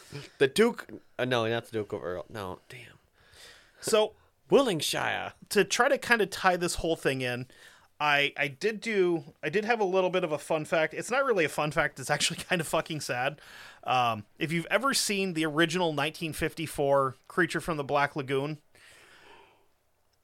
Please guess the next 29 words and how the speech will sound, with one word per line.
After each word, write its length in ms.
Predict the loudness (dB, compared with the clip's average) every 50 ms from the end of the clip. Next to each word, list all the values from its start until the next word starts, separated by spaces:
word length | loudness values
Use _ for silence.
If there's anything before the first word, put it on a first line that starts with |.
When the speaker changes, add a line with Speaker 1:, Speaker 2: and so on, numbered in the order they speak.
| _ _ -12
Speaker 2:
the 560 | -10 -6 -2 -2 0 0 0 -2 -2 -4 -6 -10 _ _ _ _ _ _ _ -10
cre-, 240 | -4 -4 -2 0 0
uh, 100 | 0 0
the 120 | 0 -2
creature 380 | 0 2 0 0 2 2 2 2
in 60 | 2
it 100 | 2 0
they 180 | -2 -4 -4 -6 -16 _ _ -20 -20 _ _ -20 -20 _ _
call 240 | -2 2 2 2 2
Gillman, 640 | 2 2 2 2 2 0 -4 -4 -4 -6 -8 -12 _ _ _ -20 -20 -20 _ _ _ _ -20 -14 -6
basically. 580 | -4 -4 -4 -4 -6 -10 -8 -8 -8 -8 -10 -12 _ _ _ -20 -20 -20 _ _ _ _ _ _ _ _ _ _ _ _ _ _ _ _ _ _ _ _ _ _ _ _ _
The 340 | -8 -4 -2 0 0 0 -2
design 680 | 0 0 0 2 2 2 2 2 4 4 2 -2 -2
of 140 | -2 -4 2
that 200 | 2 0 0 0
costume 600 | 0 2 2 2 2 0 -2 -4 -4 -4 -4 -8 -12 -16 -20 -20 _ _ _ _ _ _ _
took 240 | -10 -6 -6 -4 -2
somewhere 340 | -2 2 2 4 4 4 0
in 60 | 0
the 80 | 0 2
neighborhood 400 | 2 2 2 2 0 0 0 -2
of 60 | -2
five 440 | -10 -6 2 4 4 4 4 2 2
hundred 300 | 0 -2 0 0 -6 -6
to 60 | -6
six 340 | -6 -4 -2 -2 -4 -4 -6
hundred 300 | -6 -4 -4 -4 -2 -4 -2
hours 380 | -2 0 2 2 0 0 -2
between 600 | -6 -8 -6 -6 -4 -4 -2 -4 -4 -4 -6 -10